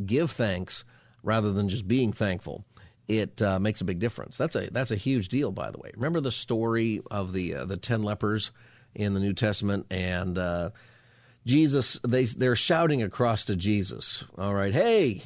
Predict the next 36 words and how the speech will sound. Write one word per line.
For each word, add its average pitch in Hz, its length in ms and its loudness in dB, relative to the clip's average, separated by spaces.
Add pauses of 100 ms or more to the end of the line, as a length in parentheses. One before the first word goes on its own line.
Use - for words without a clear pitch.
(160)
uh, 113 300 0
heal 175 280 4
us." 110 240 0
You 110 120 2
know, 107 180 2
they, 101 160 2
they 101 220 -2
come 117 240 0
to 101 60 2
Jesus 95 420 -2
with 98 180 0
us, 98 180 -4 (220)
and, 95 420 0
uh, 95 360 2 (720)
and 101 180 -2
then 98 120 0
they 101 120 0
go 107 180 2
off. 101 120 2
Jesus 110 320 0
says, 107 300 2
uh, 101 40 2
"Go 117 200 2
see 170 180 2
the 131 80 2
priest, 165 460 0 (320)
and 127 260 0
you'll 170 100 6
be 160 120 4
healed." 160 440 2 (1300)
And 107 460 2
so 147 200 2
they 117 120 4
do 165 220 4
that. 78 360 0 (380)
Um, 110 580 2